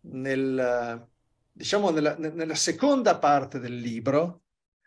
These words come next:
è qualcosa che supera le mie più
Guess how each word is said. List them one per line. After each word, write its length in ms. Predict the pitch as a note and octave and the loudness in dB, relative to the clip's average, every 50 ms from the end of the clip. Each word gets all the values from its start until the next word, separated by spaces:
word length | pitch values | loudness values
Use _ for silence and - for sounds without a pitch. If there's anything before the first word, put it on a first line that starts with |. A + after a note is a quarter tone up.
| _ _ _ _ _ | _ _ _ _ _
è 180 | - F#3+ E3 E3+ | 0 0 2 4
qualcosa 640 | G3+ G3+ G3 F#3+ - G3+ G3+ A3 A3 A3+ A#3 - | 4 4 4 4 4 6 6 6 6 4 2 0
che 480 | - - E3+ E3 D#3 C3 - - - _ _ _ _ _ _ _ _ _ _ _ _ _ _ _ _ _ _ _ _ | 0 0 0 2 0 0 -2 -6 -18 _ _ _ _ _ _ _ _ _ _ _ _ _ _ _ _ _ _ _ _
supera 960 | _ - - - - - G#3 G#3 G#3+ G#3 G#3+ G#3 G#3 G#3+ A3 A3+ A#3+ A#3 - _ _ _ _ _ _ _ _ _ _ _ _ _ _ _ _ _ _ _ _ | _ -6 -4 -4 -4 -4 -6 -8 -6 -2 0 2 4 4 4 4 2 0 -4 _ _ _ _ _ _ _ _ _ _ _ _ _ _ _ _ _ _ _ _
le 180 | - D3 C#3+ C#3 | -4 -4 -4 -4
mie 320 | C#3+ D3 D#3 E3 D#3+ D#3+ | -4 -6 -4 -4 -6 -6
più 440 | - - C#3 C#3 C#3 C#3 C3+ C#3 | -4 -2 -2 0 0 -2 -6 -8